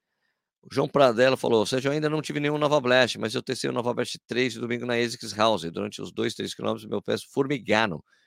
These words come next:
Depois parou, gostei do tênis, mas não sei se teria um ainda." É, o G P vinte e três falou, "Ter peso e responsividade melhor que os demais da categoria amortecimento." Né? Deixa eu trocar aqui a tela agora.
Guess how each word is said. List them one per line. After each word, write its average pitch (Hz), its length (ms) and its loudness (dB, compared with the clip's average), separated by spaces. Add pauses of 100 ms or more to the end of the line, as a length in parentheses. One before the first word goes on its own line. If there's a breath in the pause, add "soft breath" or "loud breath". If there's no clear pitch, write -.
(140)
Depois - 280 -2
parou, 131 360 6
gostei 139 280 -4
do 139 100 -6
tênis, 123 340 -2
mas 120 120 -4
não 113 100 -8
sei 117 160 -2
se - 220 -8
teria 107 240 -4
um 120 100 -4
ainda." 90 320 -2 (1000 soft breath)
É, 95 100 0 (800)
o 87 680 0
G 104 160 4
P - 160 -6
vinte 98 180 -8
e - 40 -18
três 139 140 -4
falou, 127 180 0
"Ter 135 160 0
peso 143 260 -2
e 127 40 -4
responsividade 127 580 -2
melhor 131 340 2
que 131 100 -8
os 113 80 -6
demais 120 340 2
da 117 80 0
categoria 110 520 -4 (120)
amortecimento." 110 840 -4 (960)
Né? 92 220 -10 (240)
Deixa - 200 -10
eu 98 40 -8
trocar - 340 -8
aqui - 160 -10
a - 60 -4
tela - 320 -4
agora. 90 420 -2